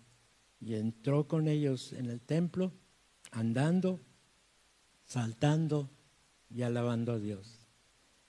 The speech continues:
Este pasaje en Hechos nos aplica o nos enseña cómo Pedro, siendo uno de los discípulos, pudo llevar a cabo milagros semejantes a los milagros que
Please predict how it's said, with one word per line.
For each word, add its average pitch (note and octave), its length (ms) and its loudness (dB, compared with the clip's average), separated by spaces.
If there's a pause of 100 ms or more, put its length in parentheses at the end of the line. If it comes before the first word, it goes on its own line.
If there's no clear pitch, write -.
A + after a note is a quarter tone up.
Este D3 260 2
pasaje D3+ 480 2
en C#3+ 120 4
Hechos C#3+ 480 0 (640)
nos C3+ 280 4
aplica D#3 560 0 (420)
o C#3 100 0
nos C#3+ 260 2
enseña D3+ 580 2
cómo F3 360 2 (140)
Pedro, D#3+ 640 4 (180)
siendo F#3 440 2
uno F#3 360 2
de E3+ 100 2
los C#3 240 0
discípulos, D3 960 0 (440)
pudo A3+ 300 4
llevar F3+ 380 6
a E3+ 140 2
cabo D#3+ 300 4
milagros D#3 720 2
semejantes D#3 840 0
a D#3+ 60 2
los D3 200 2
milagros D#3 580 -4
que C3+ 280 -6